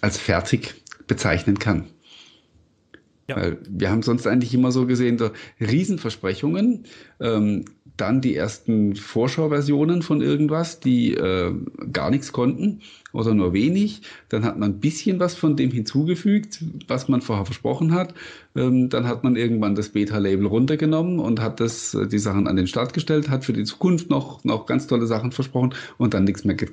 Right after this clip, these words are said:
Speaker 1: nichts mehr getan. Da gibt's so viele Beispiele, ähm, wo Microsoft immer nur den halben Weg gegangen ist. Und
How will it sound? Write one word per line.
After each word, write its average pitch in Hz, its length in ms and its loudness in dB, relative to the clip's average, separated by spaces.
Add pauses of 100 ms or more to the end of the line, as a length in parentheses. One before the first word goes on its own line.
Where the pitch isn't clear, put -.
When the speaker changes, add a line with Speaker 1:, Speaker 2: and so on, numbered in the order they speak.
Speaker 1:
nichts 110 240 0
mehr - 80 2
getan. 80 340 0
Da 101 80 2
gibt's 113 340 -4
so 117 140 0
viele 120 240 2
Beispiele, 113 640 0 (720)
ähm, 113 400 2
wo 120 240 4
Microsoft 107 560 0
immer 147 160 6
nur 135 80 4
den 113 200 0
halben 110 300 -2
Weg 107 140 0
gegangen 98 380 0
ist. 156 280 -2 (640)
Und 104 520 2